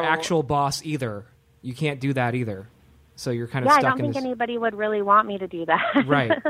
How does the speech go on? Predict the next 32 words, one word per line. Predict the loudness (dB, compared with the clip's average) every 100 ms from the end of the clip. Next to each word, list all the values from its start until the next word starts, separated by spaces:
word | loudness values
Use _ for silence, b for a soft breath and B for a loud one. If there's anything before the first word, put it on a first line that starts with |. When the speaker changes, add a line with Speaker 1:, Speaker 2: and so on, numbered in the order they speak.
| -6
Speaker 1:
<laughs> | _ _ -6
Speaker 2:
right. | -4 -2
Speaker 1:
And, | 0 0 0 -6 2
um, | 4 6 4
I | 2
don't | 2 2
wanna | 0 -2
be | -6 -6
in | -4
that | -4
position, | -4 -6 -4 2
but | 4
I | 4 2
am | 0 0
in | -2
a |
position | -2 -4 -2 -2 -2 -2 -2 _ _ 0
where | 4 4
if | 4
something | 0 0 -4
happens | 0 2 4 2 -2 0 4
on | 4 4
the | -4 -4
trip, | 0 0 0 _ -20 _ _ _
you | -2 2
know, | 4 4 0 -4 2
that | 2 2
gets | 0 0 -2
back | 2 2 2
to | -6
the | -4
boss, | 2 4